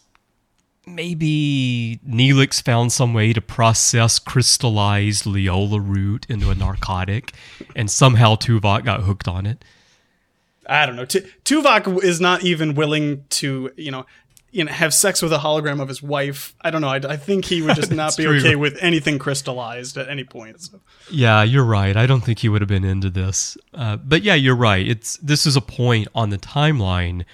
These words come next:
Speaker 1: especially with the way the Vulcans are portrayed overall in Enterprise, where you can explore issues that wouldn't fit into the twenty-fourth century timeline.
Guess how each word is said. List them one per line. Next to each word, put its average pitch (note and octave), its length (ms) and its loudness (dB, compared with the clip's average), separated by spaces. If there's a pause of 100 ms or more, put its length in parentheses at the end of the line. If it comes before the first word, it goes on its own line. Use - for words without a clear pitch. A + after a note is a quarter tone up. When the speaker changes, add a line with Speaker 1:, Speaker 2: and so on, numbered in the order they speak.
(580)
Speaker 1:
especially F#3 520 2
with D3+ 160 -2
the C3 80 2
way A#2 200 6
the B2 120 2
Vulcans G#2+ 480 0
are G2+ 40 -6
portrayed G2+ 600 -4
overall G#2 540 -2
in A2+ 60 -10
Enterprise, F#2 720 -10
where G2 420 -2 (720)
you C3 240 -2
can C#3 540 0
explore G#2+ 1120 -2 (500)
issues G#2+ 680 0
that - 260 -4
wouldn't C3 420 0
fit A2+ 220 -2
into G2+ 180 0
the F#2+ 100 -4
twenty-fourth G2 540 -6
century F2 640 -8 (200)
timeline. E2+ 640 -6